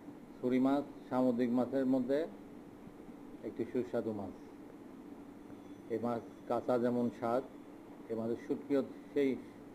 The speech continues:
স্বাদ। ছুরি শুটকি পছন্দ করে না এরকম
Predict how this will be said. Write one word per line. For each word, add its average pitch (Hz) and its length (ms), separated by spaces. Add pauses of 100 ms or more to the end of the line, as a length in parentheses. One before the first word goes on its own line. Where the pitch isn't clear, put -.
স্বাদ। 107 200 (2000)
ছুরি 135 240
শুটকি 147 260 (100)
পছন্দ 151 260 (120)
করে 151 160
না 151 100
এরকম 131 220